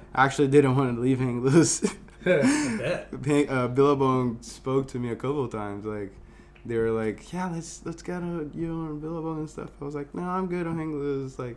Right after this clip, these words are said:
Speaker 2: Yeah.
Speaker 1: and then they hit me again throughout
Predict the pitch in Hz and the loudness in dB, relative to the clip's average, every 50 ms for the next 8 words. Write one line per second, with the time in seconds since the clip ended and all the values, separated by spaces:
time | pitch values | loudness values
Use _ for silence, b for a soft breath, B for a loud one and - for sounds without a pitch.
0 | - 147 127 120 98 85 B B B B - - 123 120 123 127 127 123 123 123 | -10 -8 -8 -8 -8 -10 B B B B -12 -6 -4 -2 0 0 0 0 0 0
1 | 131 127 131 - 127 127 123 117 120 123 123 123 123 120 120 117 117 117 113 113 | -2 -2 -2 -2 -4 -2 -2 -2 -4 -4 -2 -2 -4 -4 -6 -6 -6 -6 -6 -8
2 | 110 - - - - - - 127 123 120 117 113 110 104 104 - | -10 -12 -18 -20 -14 -6 -4 -4 -2 -2 -2 -4 -4 -6 -8 -10